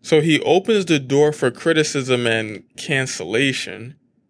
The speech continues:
as he allows the public to hold him accountable.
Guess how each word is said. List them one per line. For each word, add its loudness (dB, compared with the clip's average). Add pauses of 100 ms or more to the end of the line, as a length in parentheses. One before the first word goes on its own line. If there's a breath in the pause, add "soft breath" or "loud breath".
(260)
as 0
he 2
allows 4
the 2
public -2
to -2
hold 0
him -6
accountable. -8